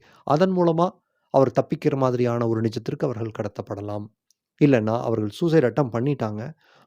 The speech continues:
அன்கான்ஷியஸ் ஆயி மறுபடியும் ஹாஸ்பிட்டல்ல வந்து கண் முழிச்சுட்டாங்க, இல்ல யாரோ காப்பாத்திருக்காங்க, அந்த மாதிரி ஒரு நிஜம்.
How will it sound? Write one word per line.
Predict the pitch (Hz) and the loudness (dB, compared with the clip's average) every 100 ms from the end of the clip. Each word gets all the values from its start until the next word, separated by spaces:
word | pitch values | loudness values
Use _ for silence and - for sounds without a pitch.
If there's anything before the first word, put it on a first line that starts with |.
| 175 | 0
அன்கான்ஷியஸ் | 208 208 185 180 165 | 2 2 2 0 0
ஆயி | 175 202 | 0 0
மறுபடியும் | 147 156 127 | 0 -2 -2
ஹாஸ்பிட்டல்ல | 139 - 151 123 113 | -4 -6 -8 -6 -6
வந்து | 107 127 190 _ _ | -6 -8 -10 _ _
கண் | 143 135 | -4 -2
முழிச்சுட்டாங்க, | 120 113 - 113 | -2 -4 -4 -4
இல்ல | 123 123 | -2 -2
யாரோ | 113 120 - | 0 -2 0
காப்பாத்திருக்காங்க, | 120 120 110 107 113 | -2 -2 -4 -6 -6
அந்த | 131 120 | -6 -4
மாதிரி | 120 113 | -4 -2
ஒரு | 113 104 | -4 -4
நிஜம். | 104 104 107 | -6 -8 -10